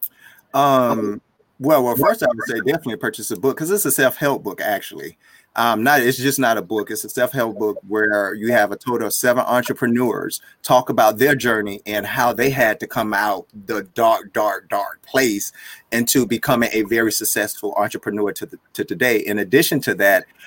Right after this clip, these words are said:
I always just try to tell people, remember the good times. There, when you remember the good times, it'll change your mood a little bit. It may not pull you completely out of it. Um, that's why I created the four R model. But remember those good times.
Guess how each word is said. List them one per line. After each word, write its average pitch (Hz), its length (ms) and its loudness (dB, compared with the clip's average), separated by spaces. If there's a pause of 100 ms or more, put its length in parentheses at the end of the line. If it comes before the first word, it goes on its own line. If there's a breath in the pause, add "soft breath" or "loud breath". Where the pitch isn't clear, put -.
(320 loud breath)
I 120 200 4
always 120 440 6
just 104 180 -6
try 110 160 2
to 101 60 -2
tell 117 220 -2
people, 120 260 -10
remember 123 400 0
the 113 100 -2
good 113 280 -4
times. 95 320 -4
There, 104 260 -4 (100)
when 120 160 -2
you 147 120 4
remember 120 340 2
the 98 100 0
good 117 280 -4
times, 113 480 2
it'll 135 400 4
change 117 500 -2
your 110 160 -2
mood 120 340 2
a 147 60 2
little 156 220 2
bit. 156 240 0
It 117 80 0
may 131 120 4
not 139 300 2
pull 143 140 4
you 131 120 0
completely 160 600 -2
out 147 220 4
of 156 160 2
it. 165 120 -2 (360 loud breath)
Um, 107 240 2
that's 113 200 2
why 107 100 6
I 110 40 2
created 107 320 -2
the - 60 -12
four 110 280 -2
R 120 220 6
model. 131 420 4 (300 loud breath)
But 135 200 2
remember 127 480 2
those 113 320 0
good 107 240 -4
times. 98 400 -2